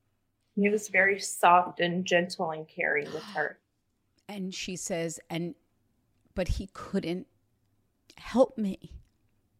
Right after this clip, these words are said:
Speaker 2: with this. He couldn't make this better for me." What an unbelievable moment that your parents just allowed me to experience,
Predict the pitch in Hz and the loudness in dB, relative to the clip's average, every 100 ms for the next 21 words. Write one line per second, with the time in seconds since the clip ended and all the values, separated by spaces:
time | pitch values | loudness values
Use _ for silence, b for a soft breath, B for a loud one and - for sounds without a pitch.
0 | - - 240 233 - 240 - - - - | -20 -6 -2 0 0 -2 -4 -10 -10 -12
1 | B B B B B 254 - - - 269 | B B B B B -4 -4 -8 2 6
2 | 254 - - _ 233 240 208 220 220 - | 6 2 -10 _ -6 -6 -6 -6 -6 -2
3 | 240 220 - - - - - _ _ _ | 2 2 0 -8 -10 -10 -10 _ _ _
4 | _ _ _ _ _ _ _ _ _ b | _ _ _ _ _ _ _ _ _ b
5 | b b b _ - 240 262 - _ - | b b b _ -4 -2 -2 -6 _ -12
6 | 214 - _ - 160 226 240 285 - b | -12 -12 _ -10 -4 -2 0 0 -2 b
7 | b b 175 165 214 202 208 220 196 180 | b b -2 4 4 4 0 0 -2 -2
8 | 190 180 165 170 - - 175 185 185 180 | 0 0 0 -4 -10 -8 -2 2 2 0
9 | - 147 - - - _ _ _ _ _ | -2 -10 -12 -12 -12 _ _ _ _ _
10 | _ _ 190 185 170 170 - _ _ _ | _ _ -4 0 4 4 2 _ _ _
11 | _ _ _ _ _ _ _ - 180 269 | _ _ _ _ _ _ _ -12 -8 -8
12 | - - 190 214 208 180 - - - - | -6 -4 0 2 0 -2 -6 -6 -6 -6
13 | - 208 - 190 175 160 185 202 180 175 | -4 -4 -4 -4 -2 -2 -2 -4 -6 -6
14 | - 151 - - - 175 170 98 135 - | -4 -4 -4 -4 -2 -4 -4 -8 -12 -12
15 | - | -12